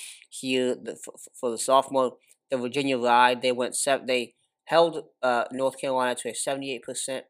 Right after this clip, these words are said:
percentage in the clearing game, uh, fifteen for nineteen. So they, uh,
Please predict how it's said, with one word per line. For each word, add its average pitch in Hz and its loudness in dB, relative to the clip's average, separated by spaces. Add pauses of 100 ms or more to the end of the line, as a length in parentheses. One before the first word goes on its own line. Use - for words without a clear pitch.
(140)
percentage 131 -8 (480)
in 127 -6
the 107 -8
clearing 160 -2
game, 151 0 (640)
uh, 120 0
fifteen 147 -2
for 127 -4
nineteen. 147 -2 (2000)
So - -6
they, 113 -2
uh, 110 -4